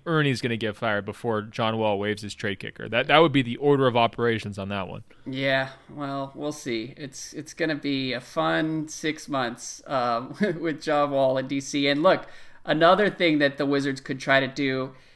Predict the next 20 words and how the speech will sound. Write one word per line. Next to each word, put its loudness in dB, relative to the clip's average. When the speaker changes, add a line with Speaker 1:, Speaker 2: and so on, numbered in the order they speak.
Speaker 2:
is 0
get 4
a 0
mid 2
first -2
round 0
pick -2
for -2
Beal 4
or 2
Otto 4
and -2
then 0
attach -4
that 0
pick -2
to -6
Wall's 0
contract. 0
Like, 2